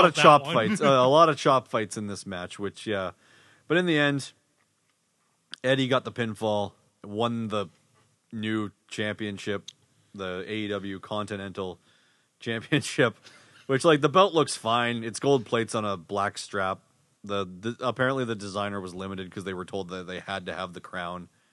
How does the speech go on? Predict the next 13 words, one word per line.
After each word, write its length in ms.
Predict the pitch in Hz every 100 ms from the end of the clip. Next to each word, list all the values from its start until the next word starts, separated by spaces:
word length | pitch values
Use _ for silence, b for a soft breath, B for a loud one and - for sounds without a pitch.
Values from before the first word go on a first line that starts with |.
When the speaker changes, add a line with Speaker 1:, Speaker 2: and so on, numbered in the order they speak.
| _ -
Speaker 2:
dead 180 | 90 80
center, 380 | 92 87 92
so 140 | 80 87
they 100 | 82
couldn't 180 | 95 87
really 180 | 87 85
do 100 | 80
much 300 | 80 82 95
with 100 | 87
it. 120 | 87
But 240 | 87 80 82 b b b b b b b b b
I 100 | 107
guess 120 | 113